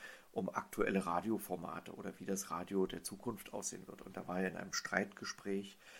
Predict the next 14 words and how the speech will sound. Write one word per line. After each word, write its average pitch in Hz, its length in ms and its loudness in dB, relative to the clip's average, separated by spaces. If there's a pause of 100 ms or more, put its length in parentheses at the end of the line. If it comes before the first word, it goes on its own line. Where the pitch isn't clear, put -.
(420)
mit - 520 4 (140)
dem 92 300 4 (100)
damaligen 98 720 6
Chef 120 260 4 (520)
oder - 180 -2
vielleicht - 300 -2
immer 107 160 0
noch 107 160 2
Chef, - 280 0
aber - 120 -8
ich 90 100 -8
vermute 85 340 -10
mal 87 120 -2
damalig, 92 440 -4